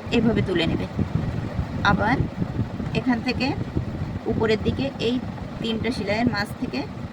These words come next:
দিয়ে, এই মাঝের দিক থেকে দিয়ে সেলাইটা আবার বাঁ দিক থেকে তুলে নেবে। আবার মাঝের দিক থেকে দিয়ে সু-, সুতাটা বাম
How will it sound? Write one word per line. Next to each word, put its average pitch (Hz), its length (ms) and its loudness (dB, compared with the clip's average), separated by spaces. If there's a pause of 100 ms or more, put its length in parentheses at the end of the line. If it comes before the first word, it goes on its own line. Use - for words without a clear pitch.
(760)
দিয়ে, 233 340 2
এই 208 100 2
মাঝের 190 360 2
দিক 226 100 -2 (100)
থেকে - 180 2
দিয়ে 220 340 0 (100)
সেলাইটা 226 440 2 (240)
আবার 185 260 2 (520)
বাঁ 202 260 4
দিক 254 220 2
থেকে 262 180 0 (680)
তুলে 220 200 2
নেবে। 160 200 -2 (1200)
আবার 233 340 2 (1200)
মাঝের 214 380 6
দিক 233 180 0
থেকে 233 180 0
দিয়ে 226 300 2
সু-, - 320 -2 (920)
সুতাটা 240 400 2 (920)
বাম 196 200 4